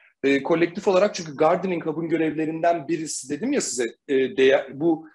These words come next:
e, senkronizasyonun, e, oluşmasının devamını sağlamak. Ve Gardening Hub dediğiniz bu arada kim? Onu da söyleyeyim. Gardening Hub gönüllülerden oluşan, her üç ayda bir de değişen aslında Gardening Hub ekosistemin kendisi.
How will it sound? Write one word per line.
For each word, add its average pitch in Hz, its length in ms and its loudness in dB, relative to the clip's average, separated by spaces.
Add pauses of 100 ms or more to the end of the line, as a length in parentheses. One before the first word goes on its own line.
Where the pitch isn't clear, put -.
(140)
e, 131 220 2
senkronizasyonun, 147 1080 -2 (340)
e, 135 180 2
oluşmasının 147 760 -2
devamını 160 360 6
sağlamak. 107 420 -8 (360)
Ve 147 60 -4
Gardening 190 480 -2
Hub 208 200 -2
dediğiniz 185 300 -6
bu 196 80 2
arada 185 180 -2
kim? 214 320 -6
Onu 156 200 -4
da 151 60 -2
söyleyeyim. 139 500 -4 (300)
Gardening 185 460 0
Hub 139 340 -4
gönüllülerden 156 800 4
oluşan, 160 580 -2
her 214 360 2
üç 214 200 -4
ayda 151 340 0
bir 151 160 -4
de 147 160 -4
değişen 135 460 -4
aslında 151 240 -8
Gardening 170 420 2
Hub 139 180 -8
ekosistemin 170 540 -6
kendisi. 113 440 -6